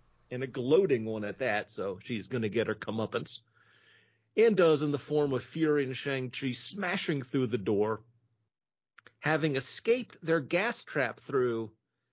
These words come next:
uh, secret passageways that only Fury knew about, which were designed for just such a situation, otherwise known as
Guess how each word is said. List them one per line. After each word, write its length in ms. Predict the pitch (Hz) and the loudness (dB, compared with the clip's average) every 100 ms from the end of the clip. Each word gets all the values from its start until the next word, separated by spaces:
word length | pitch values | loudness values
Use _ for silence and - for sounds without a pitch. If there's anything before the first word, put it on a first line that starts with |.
| _ _ _ _ _ _ _ _ 101 | _ _ _ _ _ _ _ _ -14
uh, 40 | 92 73 - - - - - - - - - | -12 -12 -14 -18 -20 -20 -20 -20 -20 -20 -20
secret 640 | - - 151 165 247 220 | -18 -4 -2 0 0 -2
passageways 1040 | - 233 - 147 113 98 98 82 98 - _ _ _ _ - | -2 -4 0 -2 0 -2 -2 -4 -8 -14 _ _ _ _ -2
that 180 | 131 - | -2 -2
only 500 | 180 220 220 220 208 | -2 0 0 0 -2
Fury 760 | - - 214 254 226 226 220 180 | -8 -12 -6 -2 -2 -2 -6 -4
knew 260 | 175 294 | -2 2
about, 420 | 220 117 104 98 - _ _ _ _ _ _ _ _ - | 2 2 0 -2 -8 _ _ _ _ _ _ _ _ -8
which 160 | 143 | -6
were 100 | 180 | -4
designed 840 | 139 156 135 220 220 143 127 123 - _ _ | -4 -4 -2 0 2 2 0 -4 -10 _ _
for 160 | - 160 | -6 -6
just 540 | - 131 127 - - | -2 0 0 -2 -16
such 380 | - - 123 - | -16 -8 -8 -8
a 60 | 123 | -12
situation, 840 | - 101 110 151 151 139 156 135 - | -12 -12 -2 0 2 0 -6 -6 -4
otherwise 560 | 202 233 151 110 110 | 0 2 2 0 -2
known 240 | 117 113 110 | -4 -4 -4
as 320 | 110 104 98 | -4 -6 -8